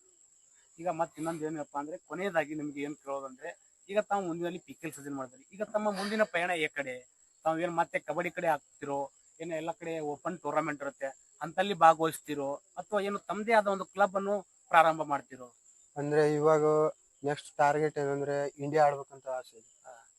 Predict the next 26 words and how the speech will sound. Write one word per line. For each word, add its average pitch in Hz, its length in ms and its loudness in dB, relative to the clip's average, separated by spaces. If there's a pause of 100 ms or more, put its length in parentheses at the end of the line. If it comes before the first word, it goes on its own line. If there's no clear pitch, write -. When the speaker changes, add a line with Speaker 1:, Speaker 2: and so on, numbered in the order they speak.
(600)
Speaker 2:
ಆಡ್ಬೇಕು 127 280 -10
ಅನ್ಕೊಂಡ್ವಿ. 120 400 -12 (360)
Speaker 1:
ಇಂಡಿಯಾ. 151 220 -10 (460)
ಧನ್ಯ-, 147 320 -12 (340)
ಇತ್ತು-, 147 220 -14
ಇತ್ತು-, 156 320 -14 (400)
ನಮಸ್ಕಾರ 156 380 -6
ವೀಕ್ಷಕರೇ. 156 440 -8
ಮತ್ತೆ 160 300 -8
ಏನಪ್ಪಾ 151 320 -10
ಅಂದ್ರೆ 165 220 -12
ಇತ್ತಷ್ಟಿಗೆ 175 500 -12
ನಮ್ 156 180 -6
ಜೊತೆ 151 480 -8 (300)
ಪಿ 151 100 -10
ಕೆ 185 120 -8
ಎಲ್ 180 100 -6
ಸೀಸನ್ 160 360 -8 (240)
ಹನ್ನೆರಡರಲ್ಲಿ 165 440 -4
ಆಡಿರುವಂತ 147 480 -6
ಗಣೇಶ್ 147 360 -12
ಅವರು 139 120 -8
ಹೇಳಿದ್ರು, 147 280 -10
ಇತ್ತಷ್ಟಿಗೆ 147 460 -14
ನಮ್ 139 160 -12
ಜೊತೆ 160 340 -12